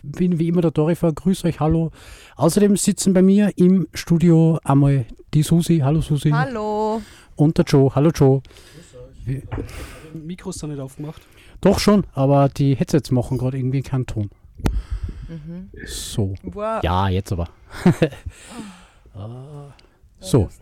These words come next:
Speaker 1: hörst du dich jetzt selber? Na bitte.
Speaker 3: Dankeschön.
Speaker 1: So, und wir sind tatsächlich nicht nur wir drei, äh, Salzburger, sondern wir haben Verstärkung aus Wien. Und zwar uns zugeschaltet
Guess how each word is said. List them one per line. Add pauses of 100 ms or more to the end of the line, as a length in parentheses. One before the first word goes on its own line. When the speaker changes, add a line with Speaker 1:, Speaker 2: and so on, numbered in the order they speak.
Speaker 1:
hörst
du
dich
jetzt
selber?
Na
bitte.
Speaker 3:
Dankeschön. (220)
Speaker 1:
So,
und (160)
wir
sind
tatsächlich
nicht
nur
wir
drei,
äh,
Salzburger,
sondern
wir
haben (300)
Verstärkung
aus
Wien. (340)
Und
zwar
uns (140)
zugeschaltet